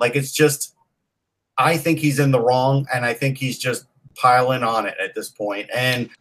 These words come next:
whether it's his father's bad advice, his agent's bad advice, it's somebody's bad advice. But at this point, there is no benefit to him holding out anymore, other than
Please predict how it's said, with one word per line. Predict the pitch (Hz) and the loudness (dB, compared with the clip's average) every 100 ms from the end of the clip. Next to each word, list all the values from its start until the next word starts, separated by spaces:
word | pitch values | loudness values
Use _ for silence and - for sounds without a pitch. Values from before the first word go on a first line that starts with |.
| _ | _
whether | 135 139 135 | 4 6 4
it's | - | 2
his | - | 0
father's | 143 151 160 143 | 4 4 4 4
bad | 151 151 | 6 6
advice, | 151 135 139 139 | 6 4 4 0
his | 113 | -4
agent's | 127 151 147 143 | 0 0 0 -4
bad | - 139 135 | 2 4 4
advice, | 135 131 127 127 - _ _ | 2 0 0 -4 -12 _ _
it's | 123 123 | -8 -4
somebody's | - 156 156 160 151 | 0 2 2 2 0
bad | - 135 135 | 2 4 4
advice. | 127 127 127 113 - | 2 0 0 0 -4
But | - 123 | -2 0
at | 120 | 0
this | 160 160 | -2 -4
point, | - 175 160 127 117 _ _ _ _ _ _ | -2 2 4 2 -2 _ _ _ _ _ _
there | 131 127 | 2 2
is | 147 165 | 2 0
no | 165 151 | 2 2
benefit | 135 151 151 139 127 | 4 2 2 0 -4
to | 127 | 0
him | 139 135 | 2 2
holding | 139 139 131 | 0 0 0
out | 139 135 | 0 0
anymore, | 131 123 123 - | -2 0 0 2
other | 139 165 | 0 2
than | 147 143 135 | 2 2 2